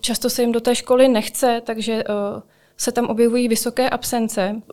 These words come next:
Bývají, ehm, často nemocné, ale někdy to bývá jenom to, že se jim do té školy nechce a ráno řeknou mamince nebo tatínkovi, že je bolí bříško, bolí je hlava, právě protože, eh, mají strach do té školy jít,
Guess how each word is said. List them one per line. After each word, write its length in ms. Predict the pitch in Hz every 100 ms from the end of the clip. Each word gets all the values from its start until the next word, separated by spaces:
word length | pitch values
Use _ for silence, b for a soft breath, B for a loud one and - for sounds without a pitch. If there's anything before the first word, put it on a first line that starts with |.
| -
Bývají, 720 | 214 226 214 226 226 220 208
ehm, 380 | - 202 196 190 - _
často 580 | - 220 - 247 240 233 - _
nemocné, 840 | 202 208 247 269 - 262 247 240 240 b _
ale 160 | - 240
někdy 260 | 240 214 226
to 100 | 240
bývá 320 | 233 233 233
jenom 240 | 233 247
to, 180 | 247 226
že 120 | 226
se 120 | 226 240
jim 80 |
do 80 | 233
té 160 | 233 240
školy 320 | - 226 240
nechce 720 | 202 208 - 247 226 220 220
a 240 | 226 214 208
ráno 320 | 208 214 220
řeknou 340 | 220 226 226
mamince 520 | 214 202 208 214 226
nebo 260 | 214 208 208
tatínkovi, 760 | 208 214 214 226 220 208 208 202
že 100 | 214
je 140 | 208
bolí 240 | 208 214
bříško, 480 | 214 220 208 - 226
bolí 240 | 214 208 220
je 120 | 226
hlava, 380 | 208 202 214 220 b b b
právě 300 | 240 214 214
protože, 400 | 220 220 220 208 220 208 -
eh, 140 | 208
mají 240 | 208 214
strach 400 | 220 - 214 226
do 100 | 226
té 160 | 220 233
školy 300 | - - 233
jít, 380 | 220 208 214